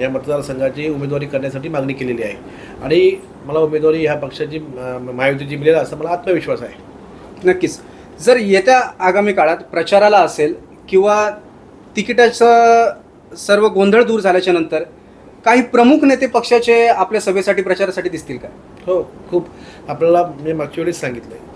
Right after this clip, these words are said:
Speaker 1: अगदी थोड्याच दिवसामध्ये आमच्यामध्ये एक मोठा पक्षप्रवेश होणार आहे आणि तो अगदी प्रमुख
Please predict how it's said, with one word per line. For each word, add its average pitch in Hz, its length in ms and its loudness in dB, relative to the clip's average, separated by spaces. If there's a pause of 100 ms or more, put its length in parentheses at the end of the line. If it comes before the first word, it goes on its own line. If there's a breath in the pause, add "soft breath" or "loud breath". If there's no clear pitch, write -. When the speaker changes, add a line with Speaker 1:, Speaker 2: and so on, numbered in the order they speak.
(320 loud breath)
Speaker 1:
अगदी 151 240 -8
थोड्याच 147 240 -2
दिवसामध्ये 156 640 -4 (180)
आमच्यामध्ये 147 500 -10
एक 139 280 -12 (460)
मोठा 131 220 -2
पक्षप्रवेश 151 560 0
होणार 123 180 -6
आहे 107 140 -10 (560 loud breath)
आणि 147 140 -8
तो 175 540 2 (800)
अगदी 175 460 0 (560)
प्रमुख 190 220 2